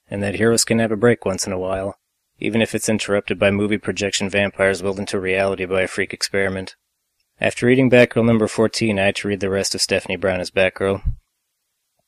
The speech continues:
Court of Owls is one of those stories where they had to make Batman underestimate something his entire life so he could get his ass handed to him.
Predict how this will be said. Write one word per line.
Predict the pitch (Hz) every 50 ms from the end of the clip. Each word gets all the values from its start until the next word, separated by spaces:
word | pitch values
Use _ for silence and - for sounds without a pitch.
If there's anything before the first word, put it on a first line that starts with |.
| _ _ _ -
Court | - 131 135 135
of | 117 120
Owls | 117 117 117 107 104
is | 98 92
one | 98 107 107
of | 101 95
those | 104 101 92
stories | - - 107 104 101 101 95 85
where | 95 92
they | 90 95
had | 95 95 -
to | - 107
make | 98 92 -
Batman | 101 95 98 95 95 95 92
underestimate | 95 95 92 95 90 92 95 - - 95 92 92 - -
something | - 98 92 - 98 95
his | 95 92 -
entire | 92 87 - - 101 98 95
life | 92 101 101 98 -
so | - 92
he | 90 87
could | - 98 -
get | 101 92
his | 90 87 -
ass | 90 92 95 87 -
handed | - 90 87 85 82 -
to | 87 90 92
him. | 92 92